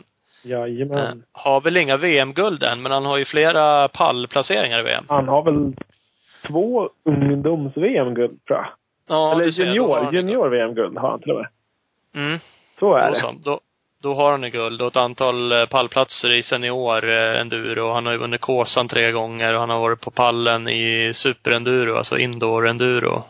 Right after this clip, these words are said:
Speaker 1: Mm, i V M. Och sen har han ju vunnit superenduro S M varenda år de har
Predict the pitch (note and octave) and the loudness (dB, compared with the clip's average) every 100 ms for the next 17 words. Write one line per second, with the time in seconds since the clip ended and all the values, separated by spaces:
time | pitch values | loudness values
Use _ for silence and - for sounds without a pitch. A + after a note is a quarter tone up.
0 | - C3 C#3 D#3 C#3 B2+ B2 C3+ A2+ A#2 | -10 -6 -4 0 0 2 2 0 -2 -4
1 | - C3 B2 A#2+ A#2 - B2 B2 B2 B2 | -2 0 2 2 0 -4 -4 -2 2 2
2 | A2+ - A#2+ A#2+ A#2 A#2 A#2 A#2 - A#2+ | 0 0 -2 0 0 2 2 0 -2 0
3 | A#2 A2 G#2+ G#2+ G#2 G#2+ G#2+ G#2 A2 | 0 2 2 2 2 2 2 2 0